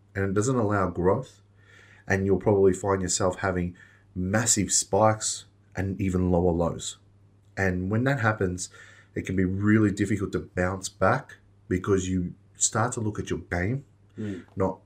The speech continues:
Speaker 1: not everything that surrounds your, your game. So, um, and, and again, inside that, every, every topic here we're talking about, you know, from standards to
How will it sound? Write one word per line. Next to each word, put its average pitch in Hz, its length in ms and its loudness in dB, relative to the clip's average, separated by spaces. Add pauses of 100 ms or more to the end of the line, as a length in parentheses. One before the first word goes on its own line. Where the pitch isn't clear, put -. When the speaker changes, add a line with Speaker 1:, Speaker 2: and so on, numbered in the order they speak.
(240)
Speaker 1:
not 107 260 0
everything 98 580 -2 (460)
that - 260 2
surrounds 92 800 -2
your, 82 420 -4
your 87 260 -8
game. 71 320 -8 (480)
So, 87 420 2 (360)
um, 80 500 -2 (120)
and, 92 240 -2
and 95 120 0
again, 90 460 2 (220)
inside 101 420 2
that, 85 220 0 (280)
every, 95 480 2
every 101 220 -2
topic 101 300 -2
here 98 200 0
we're 80 140 -2
talking 101 380 -4
about, 85 340 -6 (300)
you 90 80 -2
know, 92 120 2
from - 180 -12
standards 92 600 2
to 85 280 -6